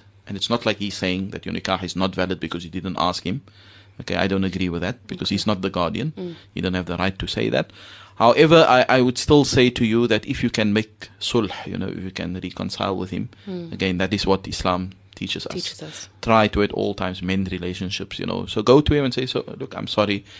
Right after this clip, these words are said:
Speaker 1: I didn't include you in the process, but I am married now, and can't we start anew, afresh, you know? Can't we make a fresh start? Can't we move from here onwards?"
Speaker 2: Hmm.
Speaker 1: And try to sort of encourage him and to, uh, to, to,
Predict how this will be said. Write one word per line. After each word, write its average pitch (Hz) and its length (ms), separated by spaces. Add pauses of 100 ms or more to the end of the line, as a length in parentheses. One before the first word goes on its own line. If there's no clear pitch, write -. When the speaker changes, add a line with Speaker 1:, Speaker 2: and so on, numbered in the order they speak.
(140)
Speaker 1:
I 92 80
didn't 104 260
include 101 420
you 98 60
in 95 80
the 92 80
process, 98 460 (300)
but - 140
I 113 80
am 110 220
married 104 300
now, 101 240 (420)
and 101 140
can't 110 220
we - 80
start 101 300 (280)
anew, 92 360
afresh, - 420
you 90 60
know? 95 100
Can't 104 220
we 104 60
make 95 180
a 95 40
fresh 80 240
start? - 360
Can't 104 260
we 98 180 (300)
move 101 200
from 92 160
here 95 220
onwards?" 73 540
Speaker 2:
Hmm. 180 180 (160)
Speaker 1:
And 135 120
try 156 260
to 135 300 (200)
sort 123 160
of 113 120
encourage 104 420
him 98 300
and 95 200
to, 95 240 (300)
uh, 50 320
to, 50 240
to, 50 300